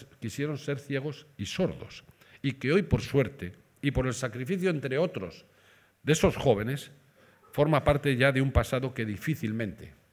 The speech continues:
se volverá a repetir. Bueno, algunos de estos jóvenes están hoy al frente del Partido Socialista y de las principales instituciones de nuestro país. Y quien antes, y quien antes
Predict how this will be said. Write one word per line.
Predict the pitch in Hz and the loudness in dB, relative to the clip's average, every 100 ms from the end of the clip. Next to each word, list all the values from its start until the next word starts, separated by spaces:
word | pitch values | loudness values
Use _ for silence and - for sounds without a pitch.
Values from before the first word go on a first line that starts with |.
| _ | _
se | - 107 | -6 -2
volverá | 104 101 107 | 0 2 4
a | 104 | 4
repetir. | 92 - 80 78 - _ _ _ - - | 4 4 2 -6 -12 _ _ _ -20 -2
Bueno, | 143 131 | 2 2
algunos | 120 190 175 | 4 4 4
de | 160 | 4
estos | 160 135 110 | 2 -2 0
jóvenes | 156 156 156 - | 2 2 0 -2
están | 110 139 135 | -2 0 2
hoy | 139 160 143 - - _ _ | 2 2 -4 -18 -20 _ _
al | 110 107 | -2 -2
frente | 135 135 123 143 - | 0 0 2 0 0
del | 117 110 | -4 -4
Partido | 107 95 143 123 | -4 -6 -4 -4
Socialista | 98 160 127 123 127 - 143 - - _ _ | -2 -2 -2 -2 -4 -8 -10 -12 -20 _ _
y | 131 | -2
de | 123 | 0
las | 113 | 0
principales | - 113 107 107 98 131 139 135 110 | -2 -4 -4 -4 0 0 0 -4 -8
instituciones | - 104 - - 123 123 120 - - - - _ _ | -6 -4 -4 2 2 2 0 -8 -20 -20 -20 _ _
de | 123 | 2
nuestro | 113 - 98 | 2 -2 -6
país. | 85 78 82 - - _ _ | -4 -6 -8 -14 -20 _ _
Y | 123 | -8
quien | 120 120 120 | -2 -2 0
antes, | 120 131 131 131 - - - _ | -2 -2 -4 -4 -6 -12 -20 _
y | 120 | -10
quien | 113 117 180 | -2 2 4
antes | 160 101 78 - | 2 -4 -8 -12